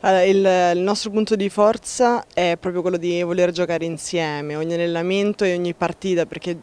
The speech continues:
allenandoci di meno con le partite infrasettimanali dobbiamo allenarci in partita e noi stiamo puntando sul gioco di squadra, quindi sul, comunque forse una nuova faccia della Dinamo rispetto all'anno scorso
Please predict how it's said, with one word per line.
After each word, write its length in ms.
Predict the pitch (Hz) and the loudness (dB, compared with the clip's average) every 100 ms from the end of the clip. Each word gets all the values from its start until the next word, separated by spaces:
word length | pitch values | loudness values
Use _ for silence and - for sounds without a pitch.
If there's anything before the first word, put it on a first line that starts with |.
| - _ - | -14 _ -2
allenandoci 580 | 170 185 196 202 185 180 | 0 2 0 0 -2 -2
di 100 | 190 | -2
meno 320 | 190 185 185 | 0 0 -2
con 240 | 185 180 | -4 -2
le 140 | 180 180 | 0 0
partite 260 | 175 180 | -2 -4
infrasettimanali 840 | 180 - 180 180 180 180 180 196 196 | -4 -4 -8 -6 -6 -2 0 0 0
dobbiamo 340 | 180 175 175 | -2 -2 -2
allenarci 580 | 175 175 165 - 170 135 | 0 -2 -2 -4 -6 -6
in 120 | 175 | -6
partita 760 | 175 170 - 165 156 151 151 - | -6 -8 -8 -8 -6 -6 -8 -8
e 380 | 175 180 175 180 | -4 0 0 0
noi 180 | 185 196 | -2 -4
stiamo 220 | - 190 | -4 -6
puntando 320 | 175 180 175 | -4 -6 -4
sul 180 | 165 175 | -4 -4
gioco 240 | 170 165 | -2 -2
di 80 | 170 | -4
squadra, 680 | 165 - 180 165 160 156 160 | -6 -2 2 2 2 -2 -8
quindi 300 | - 170 170 | -8 -8 -8
sul, 640 | - 175 170 160 160 147 - - - - _ | -8 -8 -4 -2 -4 -4 -12 -20 -20 -20 _
comunque 320 | 180 185 190 | -4 -4 -4
forse 220 | 175 185 | -8 -6
una 120 | 202 180 | -2 -2
nuova 280 | 175 175 | 0 0
faccia 280 | 170 175 - | 0 -2 -2
della 200 | 175 170 | -2 -2
Dinamo 380 | 170 180 175 170 | -2 -2 0 0
rispetto 360 | 170 - 175 175 | -2 -2 -2 0
all'anno 240 | 165 170 | -2 -2
scorso 760 | 170 - 185 170 - - 165 | -6 0 0 0 -2 -8 -8